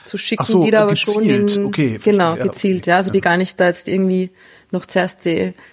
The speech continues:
Speaker 1: die Planeten untersucht, äh, und die soll, ich glaub, also auch irgendwie so Mitte der zwanzig dreißiger Jahre, es gibt
Speaker 2: Mhm.
Speaker 1: im Moment sehr viele Missionen, die so Mitte der zwanzig dreißiger Jahre <laughs> geplant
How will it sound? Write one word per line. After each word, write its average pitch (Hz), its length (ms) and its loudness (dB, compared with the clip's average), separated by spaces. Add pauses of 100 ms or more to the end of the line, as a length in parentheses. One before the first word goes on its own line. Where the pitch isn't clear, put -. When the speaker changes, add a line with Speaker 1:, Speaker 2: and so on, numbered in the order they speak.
(140)
Speaker 1:
die 190 80 -4
Planeten 196 460 0
untersucht, 208 400 -4 (300)
äh, 196 320 -2 (540)
und 202 480 0
die 214 60 -2
soll, 214 560 2
ich 196 80 -10
glaub, 226 160 0 (160)
also 220 200 -2
auch - 260 -2
irgendwie 220 180 2
so 214 140 -2
Mitte 233 320 2
der 202 200 2
zwanzig 185 420 -4
dreißiger 220 440 0
Jahre, 202 300 4
es 196 80 -2
gibt - 160 -2
Speaker 2:
Mhm. 220 60 2
Speaker 1:
im - 20 2
Moment 190 280 2
sehr 196 200 0
viele 208 300 2
Missionen, 180 540 2
die 180 120 -6
so 165 180 -4
Mitte 180 380 0
der 165 160 -4
zwanzig 156 420 -8
dreißiger 147 420 -4
Jahre - 300 -6
<laughs> - 180 0
geplant 214 360 0